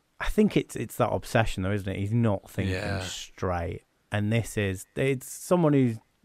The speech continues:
Speaker 1: wasn't all there to start with.
Speaker 2: True,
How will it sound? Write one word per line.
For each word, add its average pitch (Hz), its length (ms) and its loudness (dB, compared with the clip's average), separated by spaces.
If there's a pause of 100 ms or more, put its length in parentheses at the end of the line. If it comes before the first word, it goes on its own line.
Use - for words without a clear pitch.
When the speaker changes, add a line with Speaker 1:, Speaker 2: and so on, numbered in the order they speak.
(100)
Speaker 1:
wasn't 113 360 0
all 101 180 0
there 95 320 0 (160)
to - 140 -8
start 98 460 0
with. - 260 -16 (520)
Speaker 2:
True, 92 220 -4